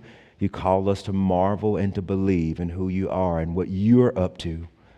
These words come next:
And from that place, Lord, we work with your power mightily working in us, not to get ourselves into the branch, but to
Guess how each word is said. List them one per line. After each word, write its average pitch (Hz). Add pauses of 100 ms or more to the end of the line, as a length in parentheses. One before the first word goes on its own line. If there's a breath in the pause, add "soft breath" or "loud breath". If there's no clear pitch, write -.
(400 soft breath)
And 110
from 110
that 104
place, 107
Lord, 85
we 95
work 95
with 92
your 98
power 101
mightily 110
working 107
in 95
us, 90 (1500 soft breath)
not 123
to 151
get 117
ourselves 120
into 117
the 113
branch, 107
but 107
to 104